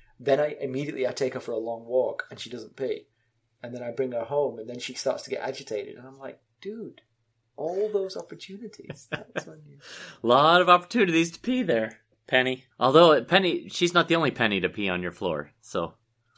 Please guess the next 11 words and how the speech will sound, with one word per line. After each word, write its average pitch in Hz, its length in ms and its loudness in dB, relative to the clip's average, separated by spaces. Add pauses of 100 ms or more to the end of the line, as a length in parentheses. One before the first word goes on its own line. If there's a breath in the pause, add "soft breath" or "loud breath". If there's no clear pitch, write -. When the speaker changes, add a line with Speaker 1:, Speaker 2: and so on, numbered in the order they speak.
(340 soft breath)
Speaker 1:
That's 127 280 -6
true. 147 300 -4 (100)
That 113 160 -8
one 127 100 -8
has 123 120 -14
done 127 140 -8
it 123 120 -14
too. 131 240 -6 (460)
Speaker 2:
Is 107 160 -4
it 113 140 0
time 110 440 2